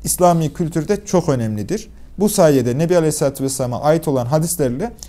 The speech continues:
onunla ilgisi olmayan uydurmalar daha isabetli bir ayrıma tabi tutulabilirler.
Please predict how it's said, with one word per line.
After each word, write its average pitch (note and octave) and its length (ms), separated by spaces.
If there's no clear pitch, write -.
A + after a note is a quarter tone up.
onunla F3+ 300
ilgisi D#3+ 340
olmayan D3+ 440
uydurmalar D#3 580
daha D#3 180
isabetli A#2+ 500
bir - 200
ayrıma C#3 340
tabi C3+ 440
tutulabilirler. F2+ 840